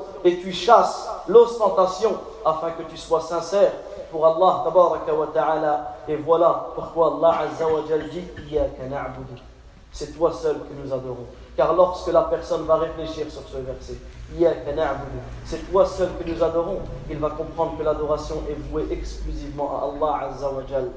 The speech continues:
Et il va s'écarter en cela de l'ostentation. Et c'est pour cela qu'Ibn al-Qayyim, rahimahullah, dit que le remède de l'ostentation, C'est Iyyaka na'budu dans le sens, c'est la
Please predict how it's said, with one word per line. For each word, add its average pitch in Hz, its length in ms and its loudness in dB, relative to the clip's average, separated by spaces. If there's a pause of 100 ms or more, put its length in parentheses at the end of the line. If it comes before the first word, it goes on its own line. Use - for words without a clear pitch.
(420)
Et 180 240 6 (180)
il 151 100 -6
va 147 140 -2
s'écarter 147 640 -4 (200)
en 165 140 2
cela 151 480 0 (220)
de 180 80 8
l'ostentation. 151 680 -2 (420)
Et 160 80 -2
c'est 151 180 -6
pour 147 140 -4
cela 151 180 2
qu'Ibn 147 300 -8
al-Qayyim, 143 340 -6
rahimahullah, 135 680 -4
dit 190 100 -8 (360)
que 147 60 -6
le 143 120 -2
remède 160 420 0 (400)
de 180 60 6
l'ostentation, 147 680 -4 (380)
C'est 143 160 -10 (120)
Iyyaka 139 300 -2
na'budu 139 460 -4
dans 143 100 -4
le 143 160 -8
sens, 208 180 4 (380)
c'est 143 140 -6
la - 120 -4